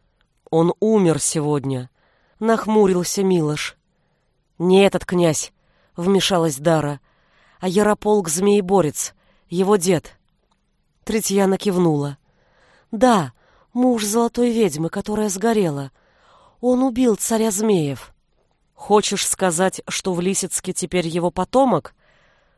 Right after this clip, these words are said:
догадался Милош. «Да,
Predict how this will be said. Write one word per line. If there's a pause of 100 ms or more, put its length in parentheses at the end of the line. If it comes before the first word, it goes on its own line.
(100)
догадался
Милош. (720)
«Да,